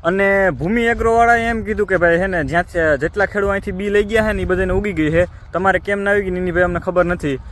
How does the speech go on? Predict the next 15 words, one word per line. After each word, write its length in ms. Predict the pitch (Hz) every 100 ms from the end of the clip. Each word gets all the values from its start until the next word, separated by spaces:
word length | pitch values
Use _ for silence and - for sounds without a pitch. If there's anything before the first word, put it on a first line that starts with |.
| - - -
તો 120 | 165
હવે 120 | 202
ઈ 140 | 208 233
વાત 180 | 240
છે 140 | 240 247
ને 80 | 233
ભાઈ, 160 | 208
માયનામાં 460 | 190 208 220 208 208
નથી 140 | 196
આવતી, 160 | 180 160
કેમ 140 | 185
કે 100 | 175 175 175 170 160 - -
પડીકી 460 | - 214 233 233 233
એક્સપાયર 420 | 233 - 233 233
નથી. 400 | 233 226 233 233